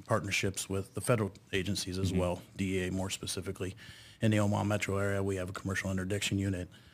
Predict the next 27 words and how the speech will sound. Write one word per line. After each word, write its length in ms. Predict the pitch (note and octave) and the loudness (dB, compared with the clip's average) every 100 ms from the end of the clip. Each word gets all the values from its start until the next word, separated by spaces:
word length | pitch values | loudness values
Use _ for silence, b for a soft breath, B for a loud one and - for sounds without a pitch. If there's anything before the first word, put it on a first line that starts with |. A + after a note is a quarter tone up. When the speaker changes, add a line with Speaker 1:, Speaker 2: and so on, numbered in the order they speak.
| b - | b -8
Speaker 1:
Um, 420 | F2+ - - G2 - - - - | -6 -4 -6 -8 -14 -12 -12 -8
we 140 | - F2+ | -6 -2
have, 600 | F#2 F2+ F2 F2 F2+ B B B _ - | 0 2 0 -2 -8 B B B _ -8
uh, 240 | G1+ G1+ - - - | -6 -6 -10 -12 0
more 220 | B2 G#2+ | 4 4
of 80 | G2 | 2
a 80 | |
specialty 440 | - - B2+ A2 G#2 | 2 2 4 2 0
stuff 280 | - G2+ G2 | 2 0 0
is 100 | F#2 | -2
what 140 | - | 2
we 160 | A2 A#2+ | 4 4
do, 260 | F2+ F2 - - | 2 -4 -8 -6
right, 260 | F#2 G2+ G2 | 0 0 0
with 160 | F#2+ - | -8 -4
the 220 | F#2+ F2+ | -2 -2
pharmaceutical 520 | F2+ G#2+ G#2 - G#2 F#2 | 2 4 4 2 0 0
diversion, 480 | F#2+ G#2 G#2+ G#2+ G#2 B | 0 2 4 2 2 B
Speaker 2:
Yep. 100 | G#2 - | -2 2
Speaker 1:
and 100 | G2+ | 4
then 160 | G#2 G2 | 4 4
what 120 | F#2+ | 0
Tyler 320 | - A2 G2+ F#2+ | 2 4 4 2
does 340 | F#2+ F#2 F2+ | 0 -2 -2
with 160 | E2+ - | -6 -6
the 120 | F2+ | -4
overdoses, 760 | F#2+ F2+ E2+ E2+ - - - | -2 -2 -4 -4 -4 -4 -6